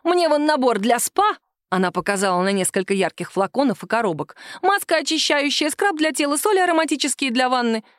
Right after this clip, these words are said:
У меня и ванны-то нет. Зачем мне эти соли? Маска очищающая!» Татьяна усмехнулась. «Да после того, как я в огороде наломаюсь, только силы хватает до телевизора доползти.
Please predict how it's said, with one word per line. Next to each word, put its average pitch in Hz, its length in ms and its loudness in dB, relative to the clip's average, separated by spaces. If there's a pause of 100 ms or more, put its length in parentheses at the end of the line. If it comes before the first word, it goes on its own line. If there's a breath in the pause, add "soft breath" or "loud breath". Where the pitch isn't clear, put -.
(140)
У 440 40 2
меня 339 260 4
и - 20 2
ванны-то 208 460 2
нет. 185 360 -2
Зачем 370 440 0
мне 240 120 2
эти 226 140 -2
соли? 196 400 0 (160 soft breath)
Маска 330 480 0
очищающая!» 202 1000 0 (380)
Татьяна 190 420 -2
усмехнулась. 190 720 -4 (260 soft breath)
«Да 320 140 2
после 302 300 -2
того, 285 200 2
как 269 180 -2
я 277 100 0
в 262 40 0
огороде 262 440 2
наломаюсь, 247 600 0 (200 loud breath)
только 330 280 0
силы 330 240 0
хватает 233 460 0
до 220 100 2
телевизора 185 480 0
доползти. 226 600 -2